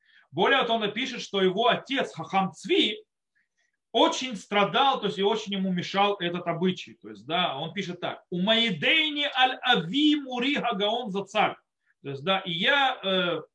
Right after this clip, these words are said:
свидетельствую о отце моем, то есть учителем моем, то есть ге-, то есть Гаоне, то есть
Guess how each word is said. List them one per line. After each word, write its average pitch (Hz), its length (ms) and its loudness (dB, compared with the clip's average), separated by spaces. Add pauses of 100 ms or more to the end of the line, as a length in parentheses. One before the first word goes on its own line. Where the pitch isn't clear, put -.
(1400)
свидетельствую 233 1040 0
о 196 160 4
отце 262 380 0
моем, 233 460 -2
то 196 60 0
есть 185 120 -4
учителем 226 440 -6
моем, 196 480 0
то 185 80 -2
есть 135 240 -6
ге-, 185 500 -4
то 151 100 -12
есть - 140 -14
Гаоне, 196 440 4
то 143 120 -12
есть 135 100 -8